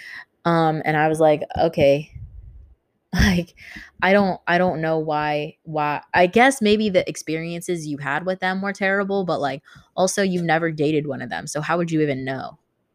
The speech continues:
That's another thing that bothers me about this whole preference thing. It's like, yeah, you can have a preference, but, like, if you like somebody, I think you just like them. But I'm also, you know, I also believe that I can li-,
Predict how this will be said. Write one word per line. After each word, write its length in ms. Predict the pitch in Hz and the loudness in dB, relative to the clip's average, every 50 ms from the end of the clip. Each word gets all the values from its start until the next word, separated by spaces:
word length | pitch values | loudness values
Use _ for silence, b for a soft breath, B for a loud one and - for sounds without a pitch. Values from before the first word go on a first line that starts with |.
| _ _ _ B B B B B B B | _ _ _ B B B B B B B
That's 180 | 196 214 - | 2 4 6
another 280 | 269 247 220 190 202 196 | 6 6 6 6 6 4
thing 160 | 190 185 180 | 4 2 0
that 120 | 156 151 - | 0 2 4
bothers 340 | 156 151 151 165 170 175 185 | 4 4 4 4 2 0 0
me 120 | 190 185 | 0 0
about 240 | 180 175 175 170 175 | 2 4 4 2 4
this 160 | 175 165 165 | 2 0 0
whole 180 | 180 170 165 160 | 0 0 -2 -2
preference 480 | - - 143 143 - - 170 170 175 | 0 -2 -2 -2 -2 -4 -6 -6 -6
thing. 240 | - - 180 180 175 | -6 -6 -4 -4 -4
It's 120 | 160 156 | -6 -4
like, 260 | 160 147 135 - - _ _ _ _ _ _ _ _ _ _ _ _ | -2 -2 -2 -4 -6 _ _ _ _ _ _ _ _ _ _ _ _
yeah, 160 | - 214 220 | 0 2 2
you 140 | 226 226 226 | 4 2 2
can 100 | 220 262 | 2 2
have 100 | 262 254 | 2 2
a 60 | 220 | 0
preference, 540 | 180 - - 120 123 - - 185 190 202 - | 0 -2 -2 -2 -2 0 0 0 0 0 -2
but, 160 | - 180 160 | 0 0 0
like, 500 | 113 147 143 135 127 - _ - _ _ _ _ _ _ _ _ _ _ _ _ _ | 2 0 0 0 -2 -6 _ -20 _ _ _ _ _ _ _ _ _ _ _ _ _
if 180 | - 175 170 - | -4 -4 -2 -2
you 140 | 185 185 170 | -2 0 0
like 220 | 156 139 143 151 | 2 0 0 -2
somebody, 460 | - - 175 180 175 175 170 180 175 | -4 -6 -4 0 0 2 2 2 0
I 60 | 147 | -2
think 240 | 151 - 151 165 160 | -2 -4 -8 -8 -6
you 80 | 139 139 | -6 -6
just 220 | - 123 - - | -6 -8 -10 -10
like 200 | 117 123 135 - - | -10 -10 -10 -12 -14
them. 180 | - - - B B B B B - | -14 -14 -14 B B B B B 0
But 340 | - 170 170 165 160 - - | 4 6 6 6 4 4 2
I'm 180 | - - 156 - | -2 -4 -2 -2
also, 460 | - 156 170 170 - - 151 143 147 | -2 -2 -4 -4 -2 -2 0 0 0
you 180 | 147 147 151 | 0 -2 -4
know, 300 | 147 143 139 139 135 139 147 _ _ _ _ _ _ _ _ _ _ _ - - _ _ _ _ _ _ - | -6 -6 -8 -8 -10 -12 -14 _ _ _ _ _ _ _ _ _ _ _ -20 -20 _ _ _ _ _ _ 0
I 100 | - 180 | 2 4
also 340 | 170 165 180 180 - 180 170 | 6 6 4 4 4 4 4
believe 460 | 165 165 160 156 156 156 156 156 165 | 4 4 4 4 2 2 0 0 0
that 300 | 165 156 143 143 - - - | 0 0 0 0 -2 -4 -6
I 140 | - - 147 | -6 -6 -6
can 220 | 151 - 160 151 147 | -6 -6 -8 -8 -10
li-, 80 | 143 | -10